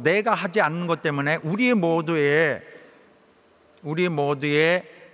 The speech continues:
정말, 어, 하나님 앞에서의 우리의 면목은 정말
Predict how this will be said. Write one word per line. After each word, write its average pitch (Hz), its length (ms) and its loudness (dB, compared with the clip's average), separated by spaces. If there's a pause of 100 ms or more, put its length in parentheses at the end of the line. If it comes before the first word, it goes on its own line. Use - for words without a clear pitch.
(360)
정말, 139 480 0
어, 123 600 0
하나님 170 340 -2
앞에서의 143 680 0
우리의 156 220 0
면목은 170 640 0
정말 147 360 -2